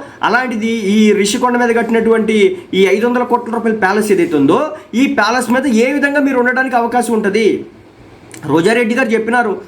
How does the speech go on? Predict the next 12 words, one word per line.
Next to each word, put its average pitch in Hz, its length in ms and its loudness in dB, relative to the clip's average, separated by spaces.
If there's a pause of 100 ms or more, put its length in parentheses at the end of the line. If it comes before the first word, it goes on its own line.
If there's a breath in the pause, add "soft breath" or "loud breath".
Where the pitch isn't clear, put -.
(160)
"ఈ 156 40 -2
జగన్మోహన్ 214 480 2
రెడ్డి 208 160 0
గారు 214 140 0
ఇక్కడ 196 140 0
ఉండకూడదా?" 196 680 2 (260)
ఉంటారు 220 600 0 (200)
అని 233 140 0
చెప్పి 233 180 0
ఆమె 208 280 0
చెప్పారు. 180 400 -2 (240 loud breath)
అదేవిధంగా 220 760 0